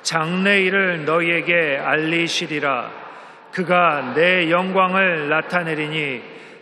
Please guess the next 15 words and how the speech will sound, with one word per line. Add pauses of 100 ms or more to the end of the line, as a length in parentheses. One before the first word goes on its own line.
(120)
내
것을
가지고
너희에게
알리시겠음이라. (400)
무릇 (280)
아버지께
있는
것은 (300)
다
내
것이라. (640)
그러므로 (300)
내가
말하기를